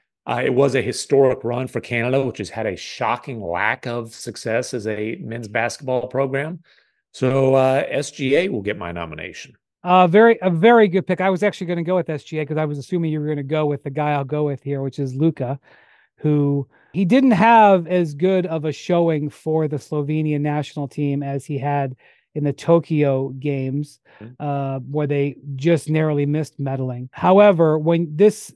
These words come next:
Speaker 2: sort of takes into account everything that Luka does, and frankly, there was a lot of top players. Shai Gilgeous-Alexander wasn't one of them, but there were a lot of top players who, after having,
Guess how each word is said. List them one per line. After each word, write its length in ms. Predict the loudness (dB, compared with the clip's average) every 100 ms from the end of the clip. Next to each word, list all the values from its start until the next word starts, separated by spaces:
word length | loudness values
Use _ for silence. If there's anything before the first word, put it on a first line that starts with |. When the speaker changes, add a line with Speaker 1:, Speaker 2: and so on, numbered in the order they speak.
| _
Speaker 2:
sort 300 | -4 -2 -2
of 100 | -2
takes 300 | -2 -2 -2
into 260 | -6 -4 -6
account 480 | -2 0 0 -2
everything 380 | -4 -4 -2 -2
that 100 | -2
Luka 300 | -2 -2 -2
does, 460 | 0 2 4 2 -4 _ _ _ -6
and 220 | -4 0
frankly, 440 | 4 4 6 4
there 180 | 6 4
was 160 | 4 2
a 80 |
lot 340 | 2 4 4 4
of 160 | 0
top 300 | -2 -4 -4
players. 400 | -4 -2 -2 -4
Shai 240 | -6 -6 -4
Gilgeous-Alexander 960 | -2 -4 -6 -10 -10 -6 -2 0 0
wasn't 260 | 0 0 0
one 160 | 2 2
of 100 | 2
them, 140 | -2
but 120 | 0
there 100 | 2
were 60 | 4
a 60 | 6
lot 80 | 4
of 80 | 4
top 240 | 0 0
players 480 | 0 0 0 -4 -10 _ _ _ -10
who, 80 | -2
after 320 | 0 0 -2
having, 540 | 2 2 4 0 -4